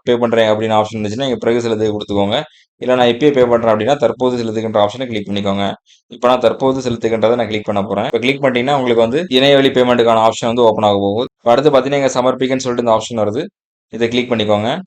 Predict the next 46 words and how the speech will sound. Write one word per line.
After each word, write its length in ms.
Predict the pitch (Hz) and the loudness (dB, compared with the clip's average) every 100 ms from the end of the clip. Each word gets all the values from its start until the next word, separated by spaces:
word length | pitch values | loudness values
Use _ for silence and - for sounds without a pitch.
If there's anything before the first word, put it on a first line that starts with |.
| - | -4
அடுத்து 200 | 117 156 139 | 0 4 4
பாத்தீங்கன்னா 260 | 135 147 139 | 4 0 0
நீங்க 140 | 120 123 | 2 4
இளைய-, 180 | 139 123 | 2 2
இணையவழி 320 | 131 147 139 135 | 2 2 4 2
மூலம் 180 | 127 127 127 | 2 0 0
செலுத்த 240 | 123 123 | 2 2
விரும்புகிறீர்களான்னு 580 | 123 123 113 117 120 117 | 2 2 2 2 2 0
சொல்லி 120 | 113 107 | -2 -2
கேக்குது, 280 | 101 101 131 - _ _ _ _ _ _ 113 | -2 -2 -4 -6 _ _ _ _ _ _ 2
ஆமான்னு 240 | 123 127 117 | 2 2 -2
சொல்லி 140 | 110 104 | -4 -4
கொடுத்துக்கோங்க. 380 | 95 98 98 117 190 - | -6 -4 -4 -6 -8 -2
இப்ப 120 | 135 | 2
இங்க 100 | 127 127 | 2 4
terms 220 | 131 131 | 2 2
and 80 | 139 123 | -2 0
condition 300 | 120 120 113 | 0 0 -2
இருக்கு, 200 | 110 135 - _ - - | -2 -2 -6 _ -14 -4
இதுல 160 | 127 | -2
இந்த, 100 | 123 117 | 0 0
இந்த 100 | 120 117 | 0 -2
செக் 160 | 120 135 | 2 2
பாக்ஸை 200 | 139 123 | 2 0
நீங்க 120 | 117 107 | -2 -2
டிக் 140 | 120 120 | -2 -2
பண்ணிட்டு 220 | 117 147 147 | 0 0 0
சமர்ப்பிக்கன்னு 560 | 117 123 123 117 120 117 | 2 0 -2 -4 -4 -4
சொல்லிட்டு 200 | 110 107 | -4 -4
கொடுத்தீங்கன்னா 400 | 107 107 110 190 - _ _ _ _ _ _ _ 127 | -4 -2 -2 -6 -10 _ _ _ _ _ _ _ -2
உங்க 140 | 123 123 | 0 4
பேமெண்ட் 260 | 127 131 120 | 4 4 2
போர்ட்டலுக்கு 320 | 117 113 113 | 0 2 0
வந்து 140 | 127 123 | 0 2
ரீடைரக்ட் 360 | 120 113 110 107 | 4 4 4 2
ஆகுது. 200 | 101 127 - 127 | 2 -4 -6 -2
இப்ப 100 | 135 123 | 0 4
உங்க, 100 | 120 117 131 | 4 4 2
உங்க 120 | 123 120 | 2 2
அப்ளிகேஷன் 380 | 139 147 135 131 | 2 0 2 0
வந்து 160 | 147 | 0
பேமெண்ட் 260 | 131 135 127 | 2 0 0
போர்ட்டலுக்கு 300 | 120 120 113 | 2 2 2
வந்துருச்சு. 300 | 110 110 131 165 - - | 0 -2 -4 -6 -8 -4
இந்த 80 | 120 | 0
இடத்துல 200 | 120 | 2